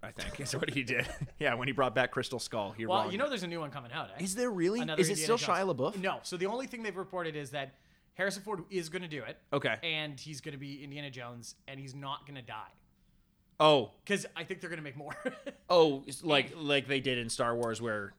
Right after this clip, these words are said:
Speaker 1: Han Solo died. Spoiler alert for The Force Awakens.
Speaker 2: Well, <laughs> good segue. But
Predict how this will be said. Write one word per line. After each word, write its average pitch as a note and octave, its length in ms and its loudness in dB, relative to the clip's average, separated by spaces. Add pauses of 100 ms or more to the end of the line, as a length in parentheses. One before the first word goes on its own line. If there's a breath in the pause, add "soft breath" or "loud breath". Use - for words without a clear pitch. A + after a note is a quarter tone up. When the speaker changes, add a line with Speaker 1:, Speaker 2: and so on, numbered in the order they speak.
Speaker 1:
Han A#2+ 180 -4
Solo A2 260 -2
died. G2+ 300 -4
Spoiler G#2+ 320 -2
alert G2+ 240 -4
for G#2+ 240 -4
The - 60 -14
Force G#2+ 260 -4
Awakens. A2 440 -4
Speaker 2:
Well, F3 360 2 (180)
<laughs> B2 180 -14
good E3 160 -8
segue. C#3 420 -4
But F3 160 -2